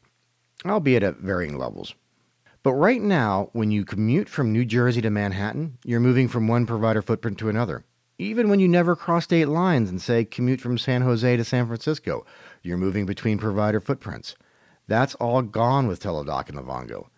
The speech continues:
You can drive from one end of the Route sixty-six to the other and use them in as many states as you pass through. The platform they have is boundless to no geography.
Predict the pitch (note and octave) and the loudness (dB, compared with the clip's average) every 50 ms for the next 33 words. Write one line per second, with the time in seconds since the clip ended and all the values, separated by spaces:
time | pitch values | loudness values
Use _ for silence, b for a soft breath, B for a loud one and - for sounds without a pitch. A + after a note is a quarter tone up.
0 | _ - - D3 F#3 A#3+ A3 A2 F2 G#2+ A2 A#2 C3+ B2+ - G#2+ G2+ F#2 F2 C#2+ | _ -10 -8 -4 -2 -2 -2 0 0 2 2 4 2 2 0 -2 -2 -2 -4 -6
1 | C2 F2+ F#2 F#2+ G2 A2 A#2+ C3 C3 C3 C3 A#2+ A#2 A2+ G#2 G2 A2+ C3 - - | -8 -8 -6 -2 0 2 4 4 4 4 4 4 2 2 2 2 0 -2 -2 -4
2 | C#3+ B2+ - - B2 A2 - C#3 B2 - - B2 A2 G#2+ G#2+ C3 E3 D#3+ G#2 F2+ | -6 -4 -4 -4 -6 -4 -4 -4 -6 -4 -4 -2 0 0 0 0 0 0 0 -2
3 | F2 F2 B B B B B B B B - G#2 G2+ G#2+ G#2+ A2+ B2 A#2+ B2 B2+ | -2 -2 B B B B B B B B -4 -2 0 2 2 2 4 4 4 2
4 | A#2+ A2+ G#2+ G2 G2 A2+ A#2 A#2+ A2 - - B2 B2+ B2 B2 A#2+ A#2 B2 A#2+ - | 2 2 0 0 0 0 0 0 0 0 0 -2 -2 -2 -4 -6 -4 -6 -4 -4
5 | C3 C3 C3 B2+ - - D#3 G#3 G3+ - - _ b b b b b b b b | -4 -4 -4 -6 -6 -6 -4 -4 -4 -4 -6 _ b b b b b b b b
6 | b b b - C3 B2+ - - A3+ A#3+ G3+ - A#3+ A#3 A3+ E3+ C3+ B2+ C#3 C3+ | b b b -6 -6 -4 -2 -2 -2 -2 0 0 2 2 4 4 4 4 2 2
7 | C3+ C3 G#2 F#2+ - - G2+ G#2 A#2 B2+ B2 A#2 C3 B2 - - - A2+ G2 F#2+ | 2 0 -2 -2 -4 -2 -2 0 0 0 0 0 0 -2 -4 -6 -6 -4 -2 -2
8 | G2 G2+ G#2 A2 G#2 F#2+ G2 F#2+ F2 F2 F2 E2+ C#2+ D2+ - - B1+ G#1+ G1+ | -2 -2 -2 -2 -2 -4 -4 -2 -2 -2 -2 -4 -6 -8 -12 -12 -14 -16 -16